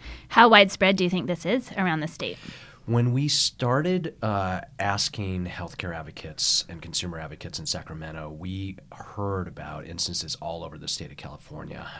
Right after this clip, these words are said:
Speaker 2: Uh, in fact, uh, the chair of the Assembly Health Committee, when he found that we were researching it, was very excited that we were delving into this area. He represents, uh, the very northern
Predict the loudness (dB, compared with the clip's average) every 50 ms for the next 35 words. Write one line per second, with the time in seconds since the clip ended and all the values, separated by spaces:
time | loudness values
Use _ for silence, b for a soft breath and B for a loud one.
0 | B B -14 -12 -12 -10 -12 -12 -10 -8 -8 -8 -8 -10 -12 -14 -12 -12 -14 -12
1 | -12 -12 -12 -10 -4 -4 -2 -2 -2 -4 -4 -4 0 0 0 0 -2 -6 -8 -4
2 | -4 -4 -4 -4 -6 -4 -4 -4 -4 -6 -8 -8 -10 -12 -12 -10 -10 -10 -8 -8
3 | -8 -10 -10 -10 -10 -10 -10 -10 -10 -10 -8 -6 -6 -4 -4 -6 -8 -8 -10 -10
4 | -12 -12 -12 -12 -10 -10 -10 -8 -4 -4 -4 -4 -4 -6 -10 -10 -12 -12 -14 B
5 | B B B B B B -10 -10 -8 -10 -12 -10 -10 -10 -10 -10 -10 -10 -10 -10
6 | -10 -8 -6 -6 -6 -6 -8 -12 -10 -10 -10 -8 -8 -8 -8 -10 -10 -12 -10 -10
7 | -10 -10 -6 -2 -2 -2 -2 -2 0 2 4 4 4 2 -2 -8 -10 -10 -8 -8
8 | -8 -10 -10 -10 -10 -8 -8 -8 -8 -10 -10 -10 -8 -6 -6 -6 -6 -6 -8 -8
9 | -8 -10